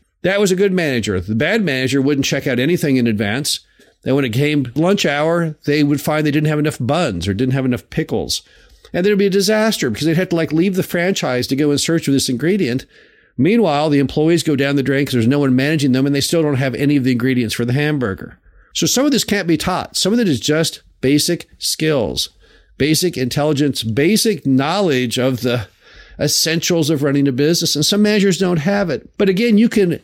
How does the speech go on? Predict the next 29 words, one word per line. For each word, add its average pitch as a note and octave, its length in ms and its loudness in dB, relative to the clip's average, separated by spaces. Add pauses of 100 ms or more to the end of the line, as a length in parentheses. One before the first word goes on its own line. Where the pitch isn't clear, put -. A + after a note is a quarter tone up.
you G3+ 160 4
can G3 160 0
help G#3 540 -2 (480)
get D#3+ 180 0
people A3 240 4
who G#3 100 6
are F3 100 4
on E3 100 0
the - 180 -2
edge F#3 540 -2 (100)
over F#3 260 2
onto D#3+ 200 0
the C#3+ 140 -2
good G3+ 340 2
side C#3 360 0
if D3 160 0
you F3 120 2
have D3 220 0
proper C3+ 380 -4
training. C3 720 -2 (240)
So B2+ 480 -2
systems G#3+ 640 2
is A3+ 100 4
vital, A3 540 0 (560)
but D#3 160 -4
training F3+ 680 2 (280)
is D3 180 0
also C3+ 460 0
vital. A2+ 580 -4